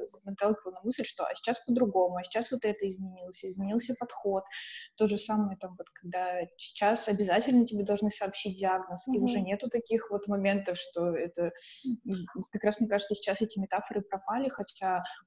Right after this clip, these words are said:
Speaker 1: многие люди пытаются себя туда затолкнуть. И тоже сейчас надо понять, а почему они это делают. Ну, вот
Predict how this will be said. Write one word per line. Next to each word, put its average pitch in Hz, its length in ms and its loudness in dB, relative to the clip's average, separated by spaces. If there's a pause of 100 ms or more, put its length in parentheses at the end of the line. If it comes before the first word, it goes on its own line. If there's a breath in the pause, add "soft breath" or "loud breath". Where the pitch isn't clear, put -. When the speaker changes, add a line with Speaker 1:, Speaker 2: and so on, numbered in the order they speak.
Speaker 1:
многие 196 360 4
люди 190 240 0
пытаются 214 400 0
себя 190 240 -2
туда 190 300 0
затолкнуть. 202 760 0
И 175 60 -20
тоже 214 380 4 (520)
сейчас 202 320 2
надо 208 200 6
понять, 196 320 0
а - 20 -2
почему 208 360 0
они 202 220 4
это 196 120 -2
делают. 175 500 0 (480 loud breath)
Ну, 220 140 8
вот - 80 0